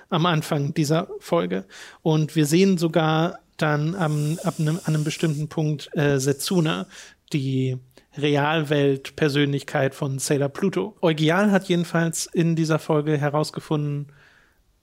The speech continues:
wer Haruka und Michiro sind und was sie wollen und versucht, sie dann in eine Falle zu locken, zu so einer Kathedrale, wo wir beide so gesagt haben, das ist einfach so ein bisschen Anno Londo-mäßig, so s-, auch ein komischer Ort,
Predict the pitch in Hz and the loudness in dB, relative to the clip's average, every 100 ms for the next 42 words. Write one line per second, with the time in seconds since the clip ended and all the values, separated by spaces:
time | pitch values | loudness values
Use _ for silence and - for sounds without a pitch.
0 | _ 160 131 143 139 135 135 135 143 _ | _ -6 2 4 4 2 2 -2 -6 _
1 | _ 156 143 143 156 156 156 - 202 190 | _ -2 -2 0 -2 -2 -4 -4 -4 -4
2 | 196 190 202 185 165 143 139 151 139 160 | -8 -10 -10 -6 -4 -2 -2 -2 0 0
3 | 151 165 180 - - - _ 139 147 151 | 0 -2 -8 -12 -20 -20 _ -2 0 0
4 | 156 151 143 147 143 - 151 147 143 165 | -2 0 0 0 -2 -2 0 0 -2 -6
5 | 185 - 180 - 160 139 139 135 135 139 | -8 -8 -8 -6 -4 -2 0 0 0 -2
6 | - - - _ - 151 151 143 143 147 | -6 -20 -20 _ -8 -2 0 2 0 2
7 | 160 156 156 143 143 143 139 143 143 143 | 2 4 4 2 0 0 2 2 2 0
8 | 139 147 139 131 - 156 139 - - 214 | 0 -2 -4 -4 -4 -4 -4 -6 -10 -12
9 | - 147 156 170 170 147 143 147 160 156 | -10 -8 -6 -4 -2 0 0 2 2 0
10 | 156 160 170 - 143 135 170 - - - | 0 -2 -2 -4 -8 -10 -14 -18 -20 -10
11 | - 165 156 185 175 175 175 175 175 180 | -4 -4 0 2 2 2 2 2 2 0